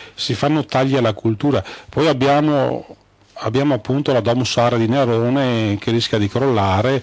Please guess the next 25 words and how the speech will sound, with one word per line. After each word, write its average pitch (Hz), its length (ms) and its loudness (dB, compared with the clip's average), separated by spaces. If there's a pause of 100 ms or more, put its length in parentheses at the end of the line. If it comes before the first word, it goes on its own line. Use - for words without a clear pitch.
(280)
perché - 260 -2
mancano 123 520 0
cinque 110 400 -2
milioni 101 420 2
di 92 140 0
euro. 95 360 0 (360)
Ma 117 100 -4
dove 208 160 2
si - 120 -4
possono 190 340 2
trovare 120 260 2
cinque - 280 -4
milioni 120 280 0
di 110 140 0
euro 113 280 0
per 110 180 -2
restaurare 110 960 0 (540)
la 127 100 0
Domus 135 480 0 (180)
Aurea 120 360 2
di 107 120 0
Nerone? 107 540 0 (1400)
Il 156 100 -2
Sole 202 340 2
ventiquattro 147 640 -2